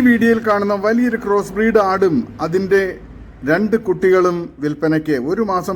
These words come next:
പ്രായമുണ്ട്. ഒരു മുട്ടൻകുട്ടിയും ഒരു പിടക്കുട്ടിയുമാണ്. തീറ്റയെല്ലാം തി-, കഴിക്കാൻ തുടങ്ങിയ ചെറിയ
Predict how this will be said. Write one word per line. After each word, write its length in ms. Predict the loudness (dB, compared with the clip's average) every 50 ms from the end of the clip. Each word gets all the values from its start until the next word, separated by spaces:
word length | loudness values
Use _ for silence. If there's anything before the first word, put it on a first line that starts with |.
| -4 -2
പ്രായമുണ്ട്. 540 | -2 0 0 0 0 0 0 0 0 0
ഒരു 320 | -2 -4 -4 -6 -6 -4 -4 -4
മുട്ടൻകുട്ടിയും 540 | -4 -4 -4 -4 -4 -6 -4 -4 -2 -2 -2 -2
ഒരു 80 | -2 -4
പിടക്കുട്ടിയുമാണ്. 720 | -4 -4 -4 -4 -6 -4 -2 0 0 2 2 2 0 0 -2 -2
തീറ്റയെല്ലാം 460 | -4 -6 -4 -4 -4 -2 -2 -4 -4 -2
തി-, 180 | -2 -2 -4 -4 -6 -12 -20 -20 -20 -20 -20 -20 -20 -20 -20 -20 -20 -20 -20 -10 -4 -2
കഴിക്കാൻ 440 | 0 0 0 0 0 0 0 0 -2
തുടങ്ങിയ 480 | -2 -2 0 0 0 0 0 -2 -4 -6 -10 -16 -18 -20 -20 -20 -20 -20 -20 -20 -20 -20 -20 -20 -20 -4 0
ചെറിയ 200 | 2 2 2